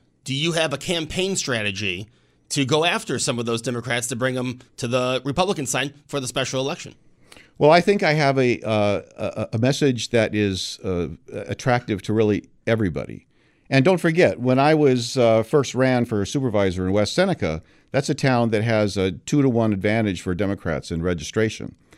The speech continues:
Speaker 2: And I was told, "Oh, forget it. You'll never do it. There hasn't been a Republican supervisor in fifty years." But I went out door to door talking to the people and saying, you know,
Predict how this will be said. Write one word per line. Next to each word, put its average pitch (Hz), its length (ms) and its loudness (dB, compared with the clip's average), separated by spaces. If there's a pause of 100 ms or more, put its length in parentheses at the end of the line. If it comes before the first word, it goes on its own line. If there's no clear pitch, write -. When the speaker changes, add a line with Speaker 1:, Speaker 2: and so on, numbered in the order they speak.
(200)
Speaker 2:
And 127 120 4
I 175 100 8
was 165 180 2
told, 123 320 6
"Oh, 110 160 2
forget 90 300 -2
it. 60 100 -4
You'll 85 120 -4
never 92 220 0
do 82 240 -2
it. - 120 -6 (220)
There 113 120 2
hasn't 107 220 2
been 107 120 4
a 98 40 2
Republican 92 440 0
supervisor 82 600 -4
in 82 60 -4
fifty 92 340 -6
years." 73 420 -6 (460)
But 131 100 2
I 156 140 8
went 196 200 4
out 131 320 2
door 135 200 6
to 190 80 2
door 123 320 6
talking 143 360 0
to 151 60 2
the 123 120 0
people 117 460 -2 (300)
and 123 240 2
saying, 135 300 6
you 143 60 4
know, 113 260 0